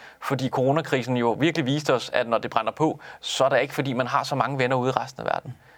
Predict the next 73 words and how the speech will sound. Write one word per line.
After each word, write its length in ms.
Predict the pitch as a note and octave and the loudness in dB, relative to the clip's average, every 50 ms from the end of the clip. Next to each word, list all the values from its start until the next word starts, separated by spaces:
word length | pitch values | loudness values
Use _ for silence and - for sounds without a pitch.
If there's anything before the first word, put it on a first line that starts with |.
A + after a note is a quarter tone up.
| _ _ - | _ _ -4
Det 100 | A2+ - | -2 0
tror 160 | - E3+ D3 | 2 2 2
jeg 60 | C3 | 2
da 60 | A2+ F2+ E2 - | 2 -2 -6 -6
bestemt 340 | - - - - G3 G3 C#3+ | -12 -8 -2 -2 0 2 2
også 180 | C3 C3 C3+ | 2 2 2
vil 100 | C3 B2 | 0 2
være 160 | A#2+ A2+ A2 | 2 2 0
noget, 160 | G#2+ A2+ C3+ C#3+ | 2 0 2 2
der 60 | B2+ | 2
vil 180 | A2+ A2+ G#2 | 2 2 0
være 160 | - F2+ E2 - | 2 0 -2 -2
til 140 | - - | -6 -4
gavn 260 | - A#2+ C#3 D3 - C#3 | -2 -2 -2 -2 -2 -2
for 120 | - C3+ | -2 -2
de 120 | A2+ G#2+ G#2+ | -2 -2 -4
europæiske 380 | A2 - - C#3 D3+ C#3+ - G#2 | -8 -4 -2 0 0 2 2 0
arbejdstagere 380 | B2 - D#3 C#3 - B2+ A2 | 0 0 -2 0 2 0 0
på 100 | - - | 2 0
den 60 | A2+ A2 | -2 -2
lange 180 | G#2+ A2+ C3+ | -2 -2 0
bane. 240 | C3 A2+ A#2 B2+ C3+ - - - - - - | -2 -2 -2 -2 -4 -6 -12 -16 -14 -6 -2
For 100 | - D3+ | 0 2
det 140 | C#3+ C3 | 2 4
vil 60 | B2+ C3 | 4 4
jo 60 | B2 | 4
netop 280 | B2 E3 A3+ C4+ C4+ | 4 4 2 2 2
gøre, 200 | - C#3+ C#3 C#3 | 2 2 2 2
at 60 | - B2 | 2 0
næste 220 | D#3+ F3+ - F3 | -2 -2 -2 -2
gang 180 | - C3+ A#2+ - | -2 -2 -4 -4
sådan 120 | C#3 C#3 | -6 -4
en 60 | C3+ | -4
krise 320 | - - D3 E3+ C#3+ C#3+ C3+ | -2 -2 -2 -2 -2 -2 0
kommer, 280 | - C#3+ - - - - - - - - - _ - | 0 0 0 0 -4 -16 -16 -20 -20 -20 -16 _ 0
jamen, 300 | C3+ C3+ B2+ B2 A#2+ A2+ | 2 2 4 2 0 -2
så 180 | G#2+ - - D3+ | -2 -2 -2 -2
skal 160 | - - E3 | 0 2 2
man 80 | C#3 B2+ | 2 2
ikke 140 | D3 D3 | 2 2
være 200 | D3+ D#3+ B2+ B2+ - - | 2 4 4 4 2 0
Finland 320 | C#3+ E3 F3+ E3 - - | -2 0 2 0 0 0
for 120 | - C3 | 2 2
at 60 | B2 A#2 | 2 2
have 100 | A#2+ - | 2 0
gemt 200 | C#3 C3 A2 - | 0 0 2 2
værnemidler 420 | B2+ B2 C#3 D#3 C#3 B2 G#2+ A2+ | 0 0 0 -2 -2 -2 0 0
siden 180 | - - B2+ B2 | 0 0 -2 0
tresserne. 360 | - C#3 C3+ C#3 D3+ C3 B2 - - - - - | 0 0 0 0 -2 -6 -6 -8 -10 -16 -14 -6
Så 120 | - - D3+ | 0 2 2
vil 80 | D3 | 4
det 40 | D3+ | 4
jo 40 | D3+ | 2
faktisk 260 | D3+ C#3 C3+ C#3+ C#3 B2 | 2 2 0 0 2 0
være 100 | A#2+ A2+ | 0 2
noget, 160 | A#2+ C3 D3 | 2 2 2
vi 60 | C#3+ | 2
kunne 160 | C#3 - A#2+ | 0 -2 -4
sende 200 | - - A#2 A2+ | -2 -2 0 2
rundt 200 | - D#3+ D3+ - | 2 0 0 0
i 40 | C#3 | -2
Europa 360 | B2 A2 A#2 C3 C3+ - C#3+ | -2 0 2 0 0 0 -2
til 160 | C3 - A#2+ | -2 -2 -2
hinanden. 380 | A2+ A2 G#2 G#2 G#2+ B2+ C3+ B2 | 0 2 2 2 2 2 -2 -2
Vi 60 | C3 | 0
vil 140 | B2 B2 A#2+ | 0 0 -2
kunne 200 | - - B2 A#2 | -2 -2 -4 -4
producere 520 | - - A#2 A2 G#2+ - - B2 A2 G#2+ | -2 -4 -4 -2 -2 0 0 2 2 2
vacciner 420 | G#2 G#2 G#2+ - - C#3 C3+ D3 D3 | 2 0 -2 -2 -6 -4 -2 0 0
i 40 | B2 | 0
en 60 | A2 | 0
større 280 | - A#2+ B2 C#3 D3+ | 0 2 4 4 4
grad. 240 | D3 - A#2+ B2 A#2 | 2 2 0 0 -2